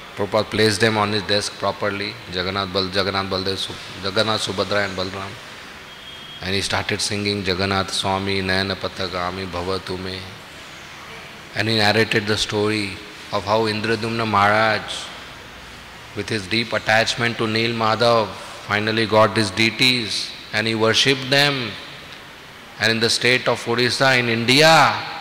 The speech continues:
there are millions of people taking darshan and worshipping Lord Jagannath. So from today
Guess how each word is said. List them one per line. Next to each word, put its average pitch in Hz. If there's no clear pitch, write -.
there 120
are 127
millions 147
of 170
people 170
taking 160
darshan 151
and 160
worshipping 165
Lord 156
Jagannath. 165
So 110
from 123
today 170